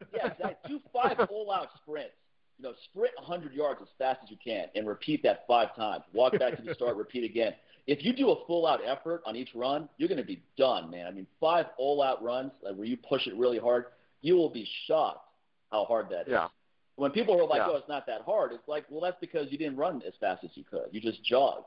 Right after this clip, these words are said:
Speaker 1: That's
Speaker 3: Yeah.
Speaker 1: not what I'm talking about.
Speaker 3: Yeah.
Speaker 1: We're talking about a full-out effort
Speaker 2: Right.
Speaker 1: here where you're breathing heavy
Speaker 2: Where it's a
Speaker 1: at the end
Speaker 2: zombie
Speaker 1: of the run.
Speaker 2: apocalypse and they're after you, you know? <laughs> And one thing I like what you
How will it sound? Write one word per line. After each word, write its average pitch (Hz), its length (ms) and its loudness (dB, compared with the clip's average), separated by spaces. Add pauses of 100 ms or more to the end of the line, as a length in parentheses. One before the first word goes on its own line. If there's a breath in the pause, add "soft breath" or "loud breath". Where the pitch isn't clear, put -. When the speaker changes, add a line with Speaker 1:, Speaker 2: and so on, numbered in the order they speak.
Speaker 1:
That's 107 100 2
Speaker 3:
Yeah. 135 60 6
Speaker 1:
not 110 100 4
what 113 100 2
I'm 95 100 -4
talking 135 300 0
about. 127 120 -10
Speaker 3:
Yeah. 107 80 6
Speaker 1:
We're 90 80 -2
talking 135 180 -2
about 117 240 2
a - 40 -16 (140)
full-out 123 520 2
effort 120 240 -2
Speaker 2:
Right. 110 80 -10
Speaker 1:
here 104 120 -6
where 95 160 -6
you're 123 220 0
breathing 113 420 -4
heavy 101 440 0 (200)
Speaker 2:
Where 127 140 -4
it's 143 100 -4
a 151 40 0
Speaker 1:
at 107 100 2
the 147 60 0
end 151 80 4 (100)
Speaker 2:
zombie - 40 4
Speaker 1:
of - 40 0
the - 60 -2
run. 143 180 2
Speaker 2:
apocalypse 131 300 -2
and 123 100 -10
they're 127 140 0
after 117 280 2
you, 95 120 -12
you 110 140 -10
know? 143 340 -2 (180)
<laughs> - 180 -10
And 160 160 2
one 220 120 0
thing 190 100 2
I 156 40 2
like 147 180 0
what 131 120 -6
you 123 120 -8